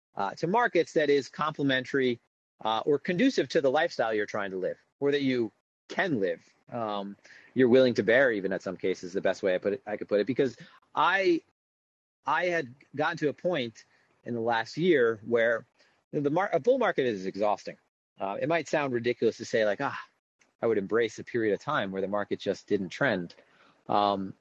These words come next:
because a bull market is absolutely exhausting. You, one, you never feel like you're doing enough. Um, and two, there's, there's something always going on, and it's sort of like a, a shiny object to a raccoon or a squirrel,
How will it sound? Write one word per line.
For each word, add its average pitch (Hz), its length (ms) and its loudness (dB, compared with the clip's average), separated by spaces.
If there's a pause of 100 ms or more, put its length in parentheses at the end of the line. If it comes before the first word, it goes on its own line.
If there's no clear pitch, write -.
(120)
because 165 260 4
a 175 60 4
bull 208 160 6
market 170 300 2
is 139 260 2
absolutely 139 440 0
exhausting. 107 460 -2 (540)
You, 135 100 2
one, 170 260 2
you 151 100 2
never 175 200 2
feel 156 180 2
like 127 120 2
you're 113 80 0
doing 101 240 -2
enough. 85 280 -10 (600)
Um, 98 460 0
and 143 160 -4
two, 180 360 2
there's, 139 220 0 (180)
there's 147 280 -4
something 214 520 2
always 156 460 4
going 131 340 2
on, 113 340 0 (480)
and 123 300 -6 (140)
it's 131 160 -2
sort 180 160 4
of 139 80 2
like 131 240 4
a, 107 460 2
a 110 60 -6
shiny 175 380 -4
object 127 480 -2
to 113 140 0
a 101 80 0
raccoon 107 500 -4
or 90 80 -4
a 85 40 -6
squirrel, 98 400 -4